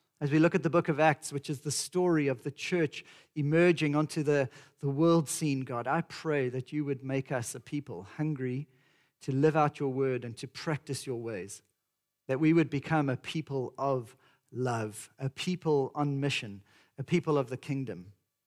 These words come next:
Would you guide us to this end, we pray. Amen.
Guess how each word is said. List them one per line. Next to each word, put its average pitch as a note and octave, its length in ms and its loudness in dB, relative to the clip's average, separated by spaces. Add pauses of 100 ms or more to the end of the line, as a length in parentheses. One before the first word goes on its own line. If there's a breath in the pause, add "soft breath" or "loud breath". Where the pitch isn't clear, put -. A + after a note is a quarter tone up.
(240)
Would C3 160 -6
you C#3+ 80 0
guide D3+ 400 0
us A#2 200 -2
to C#3 120 -8
this A#2+ 260 -8
end, G#2+ 220 -8
we A#2 100 -8
pray. F2+ 360 -14 (840 soft breath)
Amen. A#2+ 520 -4